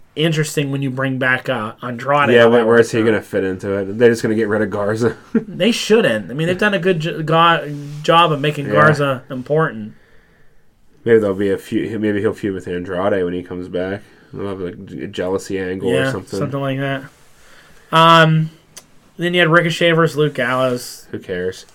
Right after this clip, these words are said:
Speaker 1: Yeah, they're doing a good job of making Ricochet feel important. He's gonna get beat.
Speaker 2: Yeah.
Speaker 1: Super Showdown,
Speaker 2: <laughs>
Speaker 1: but
Speaker 2: He is.
Speaker 1: at least he's having his moment, you
Speaker 2: Yeah,
Speaker 1: know.
Speaker 2: he's good. He'll get that title eventually.
Speaker 1: You, I hope so. I hope so. Um, Lesnar returned,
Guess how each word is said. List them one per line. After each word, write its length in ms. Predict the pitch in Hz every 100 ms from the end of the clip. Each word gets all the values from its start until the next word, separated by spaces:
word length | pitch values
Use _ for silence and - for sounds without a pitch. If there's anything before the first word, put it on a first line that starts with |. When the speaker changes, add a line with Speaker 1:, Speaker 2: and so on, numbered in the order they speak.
| -
Speaker 1:
Yeah, 280 | 113 110
they're 240 | 123 175 175
doing 460 | 170 214 240 247
a 60 | 214
good 180 | 185 156
job 220 | 165 160
of 60 | 151
making 240 | 160 156
Ricochet 360 | 147 135 - 139
feel 240 | - 143
important. 400 | 135 131 135 123
He's 120 | 139
gonna 180 | 139 120
get 160 | 110 95
beat. 280 | 101 110 -
Speaker 2:
Yeah. 380 | 120 117 - -
Speaker 1:
Super 240 | - -
Showdown, 540 | - - 113 107 110 117
Speaker 2:
<laughs> 20 |
Speaker 1:
but 140 | 123
Speaker 2:
He 60 | 131
is. 280 | 123 113 - -
Speaker 1:
at 40 | -
least 220 | 294 -
he's 120 | 214
having 260 | 190 170 160
his 120 | 135
moment, 420 | 113 98 98 101
you 140 | - 208
Speaker 2:
Yeah, 180 | 190 185
Speaker 1:
know. 40 |
Speaker 2:
he's 200 | 180 226 -
good. 380 | - 95 104 - _ _ -
He'll 120 | 208
get 200 | 170 117
that 160 | - -
title 360 | - 87 85 82
eventually. 580 | 87 87 - 95 98 104 -
Speaker 1:
You, 400 | 214 233 233 247
I 160 | 202
hope 280 | 196 160 127
so. 300 | - 82 90 - -
I 140 | 156
hope 240 | 135 101
so. 260 | - 85 98 - _ _ _ _ -
Um, 300 | 165 170 175
Lesnar 360 | 180 220 214 180
returned, 600 | 165 160 147 147 147 147